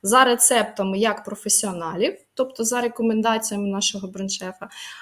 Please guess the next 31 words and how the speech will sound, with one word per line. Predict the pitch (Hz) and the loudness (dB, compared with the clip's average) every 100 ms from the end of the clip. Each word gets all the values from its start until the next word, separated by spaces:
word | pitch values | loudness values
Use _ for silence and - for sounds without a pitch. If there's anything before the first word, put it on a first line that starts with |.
| - | -6
а | 240 | -4
також | 262 415 415 | 0 2 2
створювати | - 262 285 226 196 | 2 2 2 0 -2
свої | - 196 208 202 | -2 -2 -2 -2
власні | 196 226 269 - 202 180 | 0 0 0 -2 -2 2
з | 202 240 254 | 2 2 -2
використанням | 208 - 185 - 208 214 185 | -6 -4 -2 -2 -2 -4 -4
власних | 175 185 - - | -6 -8 -10 -14
торгових | 180 180 170 180 | -12 -8 -8 -8
марок. | 165 160 - _ _ - - - _ 254 | -8 -10 -10 _ _ -20 -20 -20 _ 2
І | 277 269 | 4 4
задача | 208 214 294 - 285 | 2 2 4 4 4
була | 233 240 220 180 165 | 2 2 2 0 0
не | 208 | -2
в | 226 | -2
тому, | 220 427 392 | 0 0 2
щоб | - 269 | 2 2
створити | - 233 240 262 262 233 | -2 0 0 0 2 0
просто | 226 226 233 - 202 | 0 0 0 -2 -6
кулінарне | 190 185 175 185 180 | -6 -6 -6 -6 -4
шоу, | - 185 - 202 - - - | -4 -4 -10 -14 -18 -20 -12
а | - | -10
в | - | 0
тому, | 302 302 | 4 6
щоб | 262 226 | 4 0
створити | - 240 262 220 | -2 -2 0 0
яскравий | 226 - 240 226 196 | 0 -2 0 0 0
формат, | 196 185 185 240 302 | -2 -6 -2 -2 -2
який | 208 214 233 226 | -4 -4 -2 -2
об'єднує | 196 226 214 208 202 | 0 0 2 0 -2
усіх | - 214 - 190 185 294 - | -4 0 0 0 -4 -6 -6